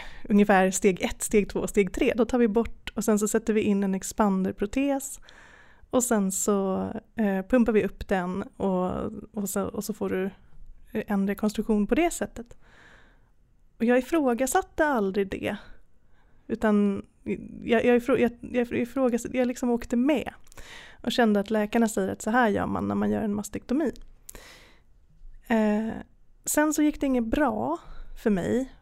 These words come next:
med de här proteserna överhuvudtaget. Utan man stoppar ju in två platta påsar kan man säga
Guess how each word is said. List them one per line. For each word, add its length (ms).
med 140
de 120
här 140
proteserna 760
överhuvudtaget. 880
Utan 380
man 480
stoppar 280
ju 100
in 200
två 320
platta 760
påsar 680
kan 140
man 100
säga 340